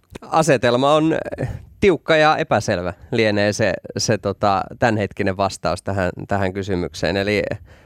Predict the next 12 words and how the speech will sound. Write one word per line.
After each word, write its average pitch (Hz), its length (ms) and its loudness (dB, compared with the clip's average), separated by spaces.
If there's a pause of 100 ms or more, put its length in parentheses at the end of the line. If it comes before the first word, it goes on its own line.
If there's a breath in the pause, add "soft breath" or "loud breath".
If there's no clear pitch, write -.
(320 soft breath)
Iowan 120 320 0 (220)
esivaaleja 127 680 2
odotellaan 113 720 2
ja, 113 300 2
ja 110 80 0
tällä 135 300 2
hetkellä 113 380 0
näyttää 117 320 2
siltä, 107 500 0
että 98 280 -2 (1300 loud breath)
mielipidemittausten 113 1120 2 (260)
perusteella 107 720 0